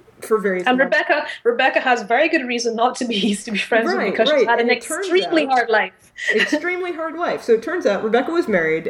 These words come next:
Speaker 1: and, um, at a certain point, her husband, um, snapped and spent three days torturing her. And it was only after three days that God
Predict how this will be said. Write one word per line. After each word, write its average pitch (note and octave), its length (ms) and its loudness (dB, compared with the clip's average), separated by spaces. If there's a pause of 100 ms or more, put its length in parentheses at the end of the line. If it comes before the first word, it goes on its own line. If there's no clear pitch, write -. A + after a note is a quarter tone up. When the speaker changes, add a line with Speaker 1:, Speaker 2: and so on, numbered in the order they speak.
Speaker 1:
and, F3+ 720 0
um, F3+ 340 0
at G3 140 4
a G3+ 60 4
certain A#3 280 2
point, G3 220 2
her G3+ 120 2
husband, G3+ 680 0 (500)
um, F3 680 0 (240)
snapped G3+ 600 2
and F#3+ 140 0
spent G3 260 0
three B3+ 280 4
days F#3+ 400 2
torturing B3+ 600 0
her. E3 380 -8 (680)
And A3+ 140 4
it G#3+ 80 6
was A#3+ 140 -2
only C4+ 360 2
after C#4+ 440 0
three G#3+ 320 0
days F3+ 400 0
that G3 160 0
God F#3 560 0